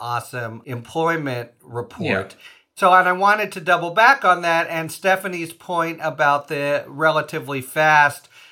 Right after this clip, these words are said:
Speaker 1: emergence from the trough a-, as compared with two thousand eight.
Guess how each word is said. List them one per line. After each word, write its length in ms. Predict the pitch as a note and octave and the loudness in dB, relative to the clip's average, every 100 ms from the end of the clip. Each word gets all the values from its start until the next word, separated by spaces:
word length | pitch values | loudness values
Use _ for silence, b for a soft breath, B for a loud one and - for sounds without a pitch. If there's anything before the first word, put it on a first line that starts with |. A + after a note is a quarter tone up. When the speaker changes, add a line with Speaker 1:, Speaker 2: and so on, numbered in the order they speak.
| B | B
Speaker 1:
emergence 640 | B2+ C3 D3 E3 C#3+ B2+ B2 | -8 -4 -2 -2 -4 -12 -12
from 260 | - B2 | -12 -12
the 80 | G#2+ | -12
trough 640 | G2+ - C#3 C3+ A#2+ A#2 - | -14 -2 2 2 2 -2 -10
a-, 320 | - B2+ B2 | -8 -6 -6
as 200 | B2+ B2+ | -6 -8
compared 520 | B2+ C3+ A2+ C#3+ C#3+ C3 | -8 -12 -10 -6 -6 -6
with 160 | B2 | -10
two 200 | - C#3 | -12 -12
thousand 840 | B2+ C#3 B2+ B2 B2 B2 A#2 A2+ - | -8 0 2 2 -2 -8 -10 -12 -10
eight. 360 | D#3 C#3+ A#2+ | -6 -6 -8